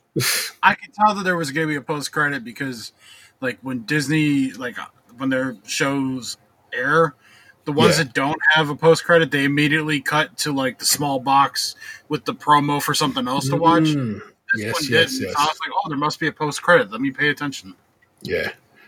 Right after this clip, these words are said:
Speaker 1: So I, I, I, I'm, I'm, I'm excited about that. We, maybe we can talk about that one, uh, next week, and, uh, I will, I will try to then stay on it going forward. So I'm hyped about that. Anything else? Bo-, you play anything? Watch anything?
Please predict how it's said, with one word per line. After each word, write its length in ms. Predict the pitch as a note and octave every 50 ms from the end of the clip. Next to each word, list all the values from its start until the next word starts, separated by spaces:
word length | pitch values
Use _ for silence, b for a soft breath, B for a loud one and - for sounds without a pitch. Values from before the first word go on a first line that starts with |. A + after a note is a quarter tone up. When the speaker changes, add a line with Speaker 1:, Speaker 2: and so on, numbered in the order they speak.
| b b b
Speaker 1:
So 280 | - - B2+ A#2 A2+ A2+
I, 160 | - A#2 B2 C3+
I, 260 | C#3 - A#2+ B2+ - - A#2
I, 440 | A#2+ B2 A#2+ F#2 G#2+ A#2+ A#2 A#2
I'm, 160 | A#2 A#2 A#2+ A#2
I'm, 240 | A2+ A#2 A#2+ A#2+
I'm 260 | A2 A2+ B2 B2 A#2 C3+
excited 360 | A#2+ - - D3+ C3+ C#3 C#3+
about 240 | C3+ C3+ C3 B2 -
that. 220 | C3 B2 A#2+ A#2
We, 100 | B2 B2+
maybe 120 | A#2+ B2
we 120 | B2 B2 A#2
can 80 | A#2
talk 200 | A2+ - A#2 A2
about 200 | F#2+ C3 A#2+ A2
that 180 | A#2 A2+ A2 A2
one, 160 | A2+ A2 G#2+
uh, 160 | A2 G#2+ G#2+
next 300 | G#2 G#2+ A2 G#2+ - -
week, 240 | A#2 A2 G#2 G#2 -
and, 120 | G#2+ G2+ G#2
uh, 180 | G2+ G2+ - -
I 60 | A2
will, 100 | A2+ A2
I 140 | G#2+ A2 A#2
will 120 | A2+ A#2
try 220 | A2+ - A#2+ A#2 A2
to 100 | A2 A2
then 240 | G#2 A#2+ A2+ A2 A2
stay 460 | - - - A2+ G#2+ G#2+ G#2 - - _ _ _ _ _ _ _ _ -
on 220 | - C3 A#2 A2+ G#2
it 140 | F#2+ - - _ _ _ -
going 260 | A#2+ A#2 A2 G#2+ G2+
forward. 400 | - - A2+ G#2+ G2 F#2 F2+ - _ _ _ _ _ _ _ _ _ _ _ _ _ _ _ _
So 320 | - - G#2 G2+ G#2 F2
I'm 80 | G2 G#2
hyped 200 | A2+ A2 G#2+ -
about 260 | A2 G#2+ G#2 G#2 G#2
that. 280 | - G#2+ G2 F2+ - - - B B B B B B C3+
Anything 260 | C#3+ C3+ D#3 D3+ D#3+
else? 240 | E3 E3+ D3 - -
Bo-, 300 | - D#3 D#3 D#3 D#3 D3
you 180 | D#3+ D#3 D3+
play 220 | B2+ D#3+ E3+ E3+ E3
anything? 240 | D#3+ E3+ E3+ E3
Watch 200 | D#3+ E3+ E3 -
anything? 340 | F#3 F3 F3 F3 E3+ C#3+ C3